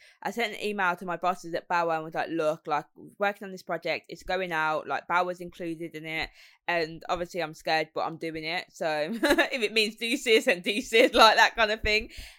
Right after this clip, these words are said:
And they was just like, "No, like, we completely love it. We'll repost it. Like,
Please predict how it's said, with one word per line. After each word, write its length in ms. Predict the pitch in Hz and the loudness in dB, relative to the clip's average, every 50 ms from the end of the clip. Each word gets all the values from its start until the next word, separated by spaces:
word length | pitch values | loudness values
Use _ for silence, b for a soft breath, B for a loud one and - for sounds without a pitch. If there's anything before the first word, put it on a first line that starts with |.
| B B - | B B 6
And 300 | 220 214 208 202 202 - | 8 8 8 6 4 2
they 80 | 262 285 | 4 4
was 100 | 302 - | 4 4
just 120 | 277 262 269 | 2 0 0
like, 140 | 247 240 | 0 2
"No, 280 | 202 214 220 254 285 269 240 | 4 6 6 8 8 8 8
like, 260 | 220 208 233 - - | 8 6 6 4 -4
we 100 | 190 196 | -10 -8
completely 440 | - 226 208 247 254 190 156 208 196 | -8 -6 -6 -4 -4 -2 -2 0 2
love 180 | 202 202 196 | 2 2 2
it. 100 | 208 170 | 0 -2
We'll 160 | 180 202 202 190 | 0 0 -2 -2
repost 520 | 196 185 185 - 240 208 208 220 - - | -2 -4 -2 2 2 2 2 2 0 0
it. 160 | 214 196 - 156 | 0 0 2 4
Like, 220 | 190 180 175 | 4 4 2